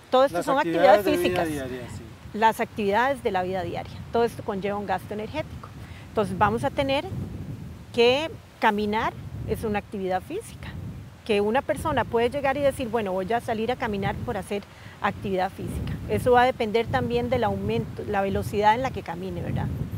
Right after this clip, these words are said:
Speaker 1: Entonces, dependiendo de la velocidad en que camine, eso va a tener un gasto energético, pero ya es actividad física, ya va con un propósito. Después vamos a tener lo que es, digamos, ya, eh,
Speaker 2: Ejercicio.
Speaker 1: ejercicio.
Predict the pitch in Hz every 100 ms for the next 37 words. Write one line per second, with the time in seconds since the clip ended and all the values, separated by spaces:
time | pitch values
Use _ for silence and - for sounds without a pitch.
0 | - - - - 185 214 214 185 202 196
1 | 247 311 311 269 233 220 226 262 320 262
2 | 294 349 285 - 220 220 233 226 233 208
3 | 208 208 208 190 - 170 - - - -
4 | - - 208 190 202 202 226 - 220 196
5 | 190 - 330 - 190 180 - - - 175
6 | 208 208 208 240 240 - 240 - 233 220
7 | 170 - - - - - - - - -
8 | - - - - - - - - - -
9 | - 202 233 - 302 302 311 320 285 302
10 | 294 294 311 240 208 214 220 - 254 233
11 | 226 240 208 220 233 269 - - 208 202
12 | 190 185 180 170 175 - 185 196 202 -
13 | 226 - -